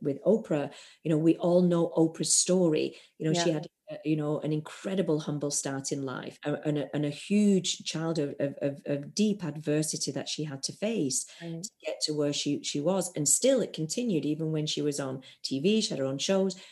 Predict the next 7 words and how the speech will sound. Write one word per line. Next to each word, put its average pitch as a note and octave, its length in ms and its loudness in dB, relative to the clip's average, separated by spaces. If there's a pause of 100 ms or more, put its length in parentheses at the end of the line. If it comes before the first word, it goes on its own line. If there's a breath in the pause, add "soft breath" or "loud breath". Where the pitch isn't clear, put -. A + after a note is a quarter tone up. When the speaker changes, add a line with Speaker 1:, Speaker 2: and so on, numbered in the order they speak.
Speaker 1:
she - 140 -2
was D#3+ 200 2
still F#3 280 4
fighting, D#3 960 -2
um, C#3+ 500 -4
and, C#3+ 240 -4
and C#3+ 280 -4